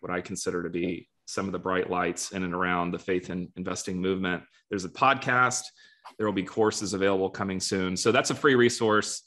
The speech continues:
for you to check out. Um, we haven't had, I would say, the definitive book written on,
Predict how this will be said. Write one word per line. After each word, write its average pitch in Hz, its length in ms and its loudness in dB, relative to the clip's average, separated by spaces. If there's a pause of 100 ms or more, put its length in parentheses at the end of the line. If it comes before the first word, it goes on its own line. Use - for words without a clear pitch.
(520)
for 117 100 0
you 107 220 4
to 104 120 -4
check 104 300 0
out. 95 480 2
Um, 98 300 0
we 123 100 6
haven't 139 280 4
had, 117 360 2
I 107 60 2
would 107 160 0
say, 110 160 -2
the 101 100 -4
definitive 104 720 0
book 101 300 0
written 101 480 -2 (500)
on, 95 600 2